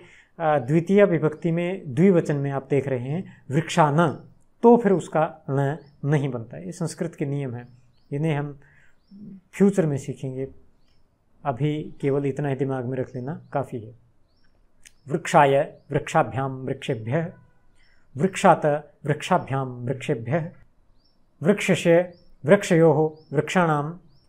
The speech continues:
वृक्षे, वृक्षयोः, वृक्षेषु।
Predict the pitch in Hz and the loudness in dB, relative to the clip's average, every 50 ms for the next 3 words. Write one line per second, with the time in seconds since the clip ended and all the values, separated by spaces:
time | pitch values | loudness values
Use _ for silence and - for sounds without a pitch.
0 | _ _ - 143 214 220 220 - - 170 160 156 160 - - _ _ _ - 143 | _ _ 0 2 2 2 0 0 2 2 2 2 0 -4 -14 _ _ _ -6 0
1 | 160 202 208 - - 175 160 156 147 131 143 143 143 - - _ - - 165 185 | 0 0 0 2 2 4 4 4 4 4 2 -2 -2 -8 -20 _ -4 0 0 2
2 | 185 - 208 185 - - 147 135 143 | 2 4 2 2 2 0 -4 -4 -6